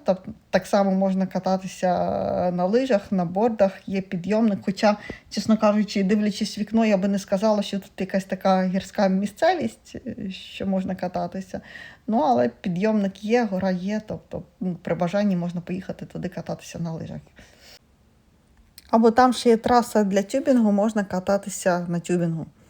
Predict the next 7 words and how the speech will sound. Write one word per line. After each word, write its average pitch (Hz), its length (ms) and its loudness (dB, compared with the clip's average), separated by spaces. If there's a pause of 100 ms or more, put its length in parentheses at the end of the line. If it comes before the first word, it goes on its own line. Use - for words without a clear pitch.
(1400)
Ціна, 262 720 6
е, 196 540 0 (180)
за 185 200 4
катання, 208 680 2 (160)
це, - 260 4 (460)
здається, 196 600 2
тридцять 202 760 0